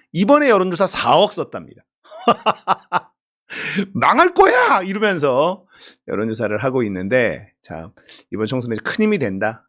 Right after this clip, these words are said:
예, 김어준의 여론조사 꽃 진짜 든든합니다. 자, 여론조사 이야기 좀 해보고, 그다음에 임종석과 이낙연 이야기. 야, 임종석이 탈당 안 한다. 이낙연만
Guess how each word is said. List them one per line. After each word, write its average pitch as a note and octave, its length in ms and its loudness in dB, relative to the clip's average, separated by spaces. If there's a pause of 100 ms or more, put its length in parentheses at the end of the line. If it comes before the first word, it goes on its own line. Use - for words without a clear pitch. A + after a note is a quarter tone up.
예, D2+ 340 -12
김어준의 A#2 560 -2
여론조사 G2 380 -4
꽃 - 320 0 (200)
진짜 G2+ 500 -6 (360)
든든합니다. A#2 840 -2 (460)
자, - 100 -6
여론조사 D#3+ 380 2
이야기 C3 300 4
좀 B2+ 120 0
해보고, A#2+ 560 0
그다음에 G#2+ 840 -2 (120)
임종석과 A3 840 4
이낙연 D#3 500 -4
이야기. A2+ 420 -6 (180)
야, - 60 -8 (760)
임종석이 F#3+ 1200 0 (920)
탈당 A#3+ 320 0
안 D#3+ 100 -6
한다. G#3+ 340 -4 (1040)
이낙연만 A3 880 2